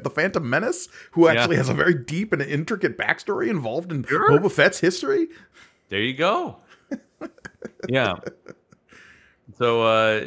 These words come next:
Speaker 2: here comes Valance looking a lot like Nick Fury.
Speaker 1: Okay,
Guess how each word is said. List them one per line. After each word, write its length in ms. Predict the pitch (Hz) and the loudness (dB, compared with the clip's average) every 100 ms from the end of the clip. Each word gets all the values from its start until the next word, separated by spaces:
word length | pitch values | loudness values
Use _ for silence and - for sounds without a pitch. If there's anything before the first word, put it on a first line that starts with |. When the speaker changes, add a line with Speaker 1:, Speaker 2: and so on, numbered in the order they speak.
| - | -10
Speaker 2:
here 420 | 151 - - 123 135 | -14 -16 -8 -6 -4
comes 320 | 156 139 123 | -2 -2 -4
Valance 580 | 104 113 113 117 117 - | 0 2 2 0 -4 -6
looking 320 | 113 113 101 | -6 -4 -4
a 60 | |
lot 420 | 95 104 127 135 110 | -4 0 2 2 4
like 240 | 101 92 | 2 2
Nick 220 | 95 85 | -4 -8
Fury. 460 | - 82 80 82 85 _ - _ - - _ _ - _ - | -10 -10 -8 -10 -12 _ -20 _ -20 -20 _ _ -20 _ -2
Speaker 1:
Okay, 340 | 147 131 95 | 0 0 -2